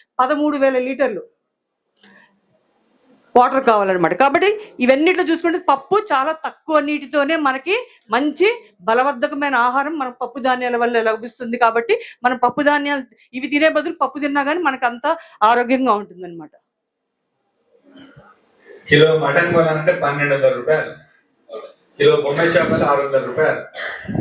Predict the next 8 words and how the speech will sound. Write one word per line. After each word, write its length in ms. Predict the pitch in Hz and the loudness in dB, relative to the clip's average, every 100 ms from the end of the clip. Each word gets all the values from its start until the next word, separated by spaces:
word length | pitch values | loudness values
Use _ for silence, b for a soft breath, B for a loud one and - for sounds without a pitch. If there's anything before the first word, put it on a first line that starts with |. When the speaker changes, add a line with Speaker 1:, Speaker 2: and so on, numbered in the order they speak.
| 151 | 0
Speaker 2:
ఏంటని 280 | 160 160 | 2 0
చెప్తే 200 | 143 - | 0 -2
నాకు 180 | - - | 0 2
అర్థమైంది, 540 | 131 135 147 156 156 143 | 0 0 0 0 2 0
ఇరవై 240 | 151 160 | 2 4
ఐదు 280 | 156 156 151 | 4 4 -2
పర్సెంట్ 480 | 139 - 135 135 - | -8 -8 -16 -12 -4
ప్రోటీన్స్. 420 | 135 175 170 | 0 0 -2